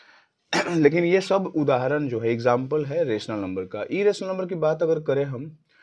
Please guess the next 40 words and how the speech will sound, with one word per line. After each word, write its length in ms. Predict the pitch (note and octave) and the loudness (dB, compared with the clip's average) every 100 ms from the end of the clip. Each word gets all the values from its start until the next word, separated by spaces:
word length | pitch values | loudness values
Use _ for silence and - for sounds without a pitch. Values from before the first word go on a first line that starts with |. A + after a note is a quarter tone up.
| _ - | _ -8
तो 60 | D3+ | 0
कौन 240 | D#3 E3 | 2 2
होगा? 420 | D#3+ D3+ D#3 E3 - | 0 0 0 -2 -2
रूट 240 | C3 D#3 | 0 0
under 300 | D#3 D3+ D3 C#3+ C#3+ | -2 -2 -2 -4 -4
टू 140 | D3 | -4
हो 120 | D#3 | -4
सकता 420 | D3+ C#3+ - B2+ | -6 -8 -8 -8
है, 220 | B2+ C3+ C3 | -4 -4 -2
रूट 180 | C#3 | -2
under 300 | C#3 C#3 C3+ C3+ | -2 -4 -4 -6
थ्री 160 | C3 C#3 | -6 -6
हो 160 | C#3 | -6
सकता 400 | C#3 A#2+ - A#2 | -6 -10 -10 -8
है, 180 | B2 B2+ | -6 -4
रूट 180 | B2+ B2+ | -4 -6
under 240 | C3 C3+ | -6 -4
फ़ाइव 300 | C3 A#2 A2+ | -4 -6 -6
हो 120 | B2 | -6
सकता 400 | B2 B2 - G2 | -10 -12 -12 -14
है। 220 | F#2+ C#3+ - _ _ _ _ | -16 -16 -20 _ _ _ _
इस 200 | G3 F#3 | -8 -2
तरह 180 | G3 F#3 | 0 2
का 120 | F#3+ | 2
जो 120 | F3+ | 0
कलेक्शन 440 | F3 C#3+ C#3 - D#3+ | 2 2 0 -4 -4
होता 300 | C3+ A#2 B2 | -4 -2 -2
है 140 | C#3+ | -2
वो 180 | E3 D3+ | 0 0
इरेशनल 420 | C#3 C#3 C3+ B2+ | 0 0 -2 -4
नंबर 260 | A2+ A2+ B2+ | -4 -4 -6
का 120 | D#3+ | -6
कलेक्शन 420 | D#3 G#2+ - G#2+ | -6 -8 -8 -12
होता 280 | G#2 F#2 F#2+ | -14 -14 -16
है। 160 | G2+ G#2 _ | -16 -18 _
सवाल 420 | - D#3 D3+ F3+ G3 | -4 2 4 4 2
क्या 140 | F3+ | -2
पूछ 320 | E3 C#3+ C#3+ | -2 -4 -2
रहा 220 | A#2+ A2+ | -4 -4
है 200 | G#2 G#2 | -6 -10